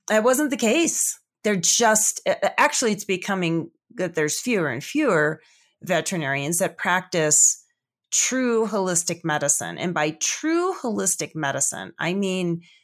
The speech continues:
the initial approach when we look at a patient is looking at the whole patient,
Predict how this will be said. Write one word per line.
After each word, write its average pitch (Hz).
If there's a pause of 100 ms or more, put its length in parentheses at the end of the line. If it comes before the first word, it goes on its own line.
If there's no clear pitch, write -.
(100)
the 196
initial 208
approach 180
when 175
we 175
look 180
at 151
a 147
patient - (400)
is 156
looking 196
at 185
the 196
whole 196
patient, 160